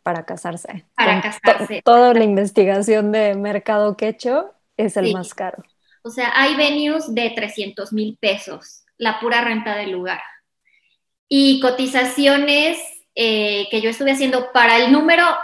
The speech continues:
Speaker 2: de, de inicio, que eran ciento veinte invitados, la boda más barata que me cotizaron fue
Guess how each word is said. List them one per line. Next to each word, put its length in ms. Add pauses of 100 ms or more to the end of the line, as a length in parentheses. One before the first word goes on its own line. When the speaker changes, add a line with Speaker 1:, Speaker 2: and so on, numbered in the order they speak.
(360)
Speaker 2:
de, 380
de 200
inicio, 560
que 80
eran 220
ciento 340
veinte 320
invitados, 560 (880)
la 360
boda 500
más 580
barata 440
que 80
me 140
cotizaron 680
fue 560